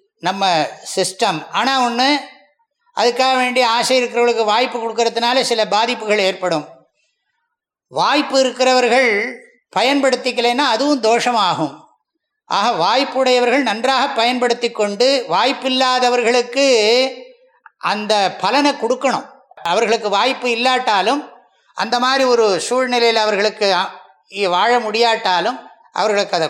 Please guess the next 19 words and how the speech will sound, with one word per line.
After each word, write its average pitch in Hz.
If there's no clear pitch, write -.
கொடுக்கணுங்கிற 247
அர்த்தத்துல 208
சொல்றாரு. 165
ஆக 196
சில 196
பேர் 247
ஹரிகதைகளுக்கு 226
வெகு 185
தூரத்துல 247
இருக்கிறார்கள், 214
சில 196
பேர்கள் 240
அச்சுத 247
கீர்த்தனை 220
பண்றதில்ல. 202
சுருக்கமா 247
சொன்னா 220
வாய்ப்பு 247
இருக்கிறவர்களுக்கு 233